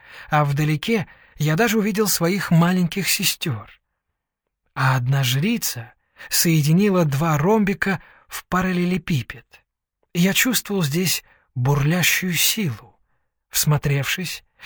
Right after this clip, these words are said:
я понял, что ромбики образованы силовыми стенами, которые удерживали в пределах граней белый песок,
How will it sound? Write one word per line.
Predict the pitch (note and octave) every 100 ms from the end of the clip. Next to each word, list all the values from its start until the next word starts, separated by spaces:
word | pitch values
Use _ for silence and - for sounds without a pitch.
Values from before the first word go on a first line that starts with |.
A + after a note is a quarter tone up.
| -
я | E3 E3
понял, | G3+ F#3+ E3+
что | - E3+
ромбики | D#3+ G#3+ A3+ C#3 C3 -
образованы | C3 C3 D3+ C#3+ A3 G3 F#3+ F3+ - - _
силовыми | - - F#3+ F3 D#3+ G3 G3
стенами, | F#3 - - A3+ F#3+ B2 A2 A#2+
которые | D#3 C#3+ G#3 F#3+
удерживали | F3+ C#3+ G#3 E3+ E3+ E3
в | D3+ -
пределах | D#3 C#3 F3 D#3 C3
граней | B2+ D#3 F#3 E3
белый | D3 C3+ D#3 C#3+
песок, | - C3 - G#3+ A3 -